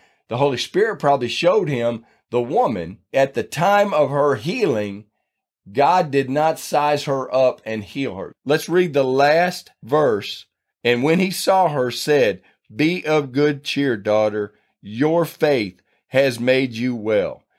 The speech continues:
And the woman was made well from that hour." It was this woman's faith. And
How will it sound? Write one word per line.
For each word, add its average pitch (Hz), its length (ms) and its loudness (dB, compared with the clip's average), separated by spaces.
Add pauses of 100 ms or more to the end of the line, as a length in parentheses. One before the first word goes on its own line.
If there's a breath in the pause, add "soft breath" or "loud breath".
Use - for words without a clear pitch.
(240)
And 120 160 0
the 120 80 0
woman 151 440 0
was 127 200 0
made 123 280 2
well 127 320 2
from 101 260 -6
that 127 380 2
hour." 104 400 -2 (1300)
It 139 220 0
was 110 340 -4
this 185 320 -2
woman's 160 500 0
faith. 139 540 -2 (460)
And 127 240 0